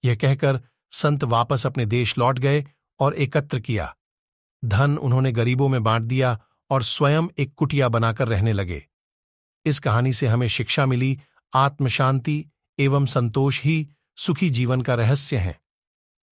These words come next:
जब तक इंसान को संतोष नहीं मिलता, वो जीवन की मोह माया में फंसा ही रहता है और जो इस मोह माया में फंसता है,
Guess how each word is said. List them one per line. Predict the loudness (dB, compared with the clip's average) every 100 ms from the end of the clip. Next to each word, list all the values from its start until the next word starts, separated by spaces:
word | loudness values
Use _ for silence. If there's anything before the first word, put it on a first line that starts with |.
| _ _ -2
जब | -2 0
तक | 0
इंसान | 0 2 2 2
को | 0
संतोष | 0 0 0 0 0
नहीं | 2
मिलता, | 2 0 2 2 0 _ _ _ -4
वो | -2
जीवन | 0 0 0 -2
की | 0
मोह | 0 2 2
माया | 2 2 2
में | 0 -2
फंसा | -2 0 2
ही | 2
रहता | 0 -2 -4
है | -4 -6 -12 _ _ -4 0
और | 0
जो | 2 0
इस | 0 0
मोह | 0 2
माया | 2 2 2
में | 0 -2
फंसता | -4 0 2 2
है, | 0 -4